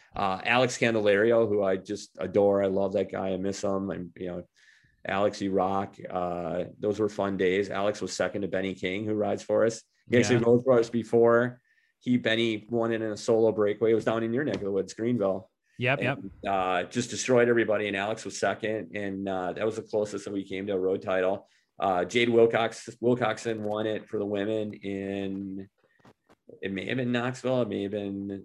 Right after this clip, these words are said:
Speaker 1: Nashville or Louisville. I forget what city it was, but it was somewhere down there.
Speaker 2: I think,
Speaker 1: Uh,
Speaker 2: I th-, we, I wanna say Ty Magner,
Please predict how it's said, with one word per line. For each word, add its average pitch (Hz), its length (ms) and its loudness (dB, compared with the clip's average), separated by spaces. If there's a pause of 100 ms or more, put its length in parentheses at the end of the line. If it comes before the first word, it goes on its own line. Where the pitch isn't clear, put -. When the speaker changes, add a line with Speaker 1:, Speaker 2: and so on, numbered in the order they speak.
Speaker 1:
Nashville 101 840 -6
or 92 200 -6
Louisville. 107 500 -4
I 104 80 -4
forget 101 180 -6
what 95 160 -2
city 101 240 -6
it 107 80 -4
was, 107 280 -2
but 95 260 -2
it 90 40 -4
was 92 140 -8
somewhere 104 240 -6
down 98 240 -6
there. 104 320 -8 (420)
Speaker 2:
I 120 80 -2
think, 220 300 2
Speaker 1:
Uh, 185 120 -4
Speaker 2:
I 139 80 0
th-, 131 140 -4
we, 127 160 -4 (140)
I 127 120 -4
wanna 160 280 -4
say 113 180 -4
Ty 117 280 -2
Magner, 110 560 -4